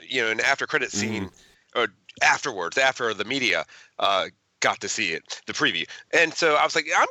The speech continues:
Speaker 1: gonna hang around just in case," because I, I wanted to believe. I, I
Speaker 2: Right. <laughs>
Speaker 1: wanted there to be one, even though I knew there wasn't.
Speaker 2: Right. No, no, it's the same thing. I heard that there wasn't gonna be one either, but I did hang around. But that's the thing. I stay for all of them.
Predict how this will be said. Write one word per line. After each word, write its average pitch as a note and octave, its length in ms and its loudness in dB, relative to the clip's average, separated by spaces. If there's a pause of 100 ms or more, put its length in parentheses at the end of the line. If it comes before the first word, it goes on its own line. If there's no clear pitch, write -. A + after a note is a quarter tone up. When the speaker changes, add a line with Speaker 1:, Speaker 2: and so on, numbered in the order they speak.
(120)
Speaker 1:
gonna G3 120 4
hang F#3+ 180 2
around C3+ 460 2
just G#2+ 380 0
in G2 80 -8
case," G2 200 -2
because F3 280 0
I, F3+ 100 2 (160)
I F3 60 4
wanted C#4 280 -4
to - 100 -4
believe. C3 580 -4 (260)
I, C3+ 180 4
I - 300 4
Speaker 2:
Right. A#2+ 160 0
<laughs> E3+ 60 -6
Speaker 1:
wanted B3+ 280 0
there C3 180 0
to - 200 -10
be E3+ 160 -4
one, A2+ 240 -4
even G3+ 180 0
though F3+ 100 4
I C3+ 120 4
knew C#3+ 180 -6
there A#2+ 160 0
wasn't. - 560 -8
Speaker 2:
Right. E2 300 0 (480)
No, G#3 140 8
no, F3+ 180 10
it's F3 120 6
the F3+ 40 -4
same F3+ 220 4
thing. C#3+ 160 6
I C#3 160 8
heard D3+ 200 4
that A2+ 60 -16
there B2+ 140 6
wasn't B2 240 4
gonna A#2+ 140 4
be A#2+ 160 4
one A2+ 160 4
either, G#2 240 4
but G#2 120 4
I G#2+ 140 6
did G#2+ 200 4
hang G#2 220 2
around. G2+ 320 4
But A2 100 2
that's C3 180 4
the B2 80 2
thing. E3+ 220 4 (180)
I D3+ 200 8
stay C#3+ 300 8
for A#2 220 6
all D#3 280 12
of F#2+ 180 4
them. D2+ 240 -4